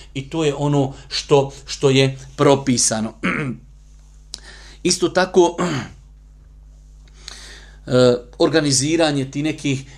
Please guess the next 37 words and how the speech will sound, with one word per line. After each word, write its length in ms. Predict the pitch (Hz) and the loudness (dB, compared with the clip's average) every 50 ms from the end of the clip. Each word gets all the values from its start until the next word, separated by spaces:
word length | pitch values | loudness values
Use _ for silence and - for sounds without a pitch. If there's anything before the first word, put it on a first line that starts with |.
| - | -8
manifestacija 920 | - 123 131 131 131 135 131 123 - - 143 135 143 143 - - 151 135 | -4 -2 -2 -2 -2 -2 -2 -4 -2 0 0 0 0 -2 -2 -4 -2 -2
od 80 | 127 127 | -2 -2
kojih 180 | - 139 127 | -4 -4 -2
su 140 | - - 131 | -2 -2 0
mevludi 560 | 127 123 120 110 123 131 139 143 147 135 135 | 0 -2 -2 -2 -2 -2 -2 -2 -2 -2 0
u 60 | 127 120 | 0 0
Medini, 420 | 120 117 107 - 131 143 139 123 | -2 -4 -2 -2 0 0 0 0
rekli 280 | 117 139 139 139 139 131 | 0 -2 -2 -2 -4 -6
smo, 200 | - - 131 117 | -6 -4 -4 -4
Allahov 260 | 117 127 143 147 139 | -2 0 0 0 0
poslanik 460 | 139 139 - - 143 143 135 135 - | 0 -6 -4 -2 -2 -2 -4 -4 -4
je 60 | 131 | -4
strogo 600 | - - - - - 131 143 160 160 156 139 131 | -2 -2 -2 -2 -2 0 2 2 2 2 0 -4
zabranio, 840 | 120 - 113 110 - 120 117 123 131 143 143 135 131 131 135 131 131 - - - - | -4 -4 -8 -10 -10 -8 -4 0 0 0 2 2 2 2 2 0 0 -4 -14 -14 -10
strogo 400 | - - - 156 156 143 135 123 | -10 -4 -2 0 0 0 0 -2
zabranio 540 | 113 117 113 - 127 127 120 147 143 139 | -4 -6 -8 -4 -2 0 0 2 2 0
bilo 320 | 135 - 135 156 151 143 143 | 0 0 -2 0 0 0 2
kakve 280 | - 143 139 143 143 | 2 0 0 0 -2
novatarije 480 | 127 127 120 120 - - 143 139 135 127 | -4 -2 -4 -6 0 0 2 2 2 0
u 40 | 120 | -2
Medini, 500 | 113 113 110 123 139 151 156 147 135 139 - - - - - | -2 -4 -2 0 2 4 4 2 0 0 -6 -14 -18 -8 -2
pa 120 | 127 120 | -2 -2
bilo 460 | 104 107 135 160 170 175 160 135 - | -2 -2 -4 -2 0 2 0 0 2
kakvo 300 | - 151 147 147 - 143 | 2 0 0 0 0 -2
organiziranje 720 | 127 120 123 120 117 107 - 131 143 143 139 127 120 120 | -2 0 -2 -2 -2 -2 -2 -2 0 0 0 0 0 0
nečega 480 | 131 139 135 - 135 117 127 127 123 - - - - - | -2 -2 -2 -2 -2 0 0 0 0 -2 -8 -16 -16 -12
što 240 | - - - - 135 | -10 -10 -2 2 2
je 60 | 127 | 4
u 60 | 123 | 4
suprotnosti 480 | - - 107 - 139 135 135 127 - - | 2 -2 -2 -2 -2 -2 -2 -2 -4 -4
sa 60 | - | -4
sunnetom 340 | - - 143 135 135 127 120 | -4 -4 -4 -4 -4 -4 -4
Božijeg 260 | 131 131 127 127 120 | -2 -2 -2 -4 -4
poslanika, 480 | - - - 123 120 127 127 127 131 | -6 -6 -4 -2 -2 -2 -2 -2 -4
alejhi 160 | 117 117 123 117 | -4 -2 -2 0
salatu 480 | - - 123 110 123 127 120 - 113 | 0 -2 0 2 2 2 2 0 -6
vesselam, 400 | 110 - - - 117 127 127 120 | -4 -4 -2 0 0 0 -2 -2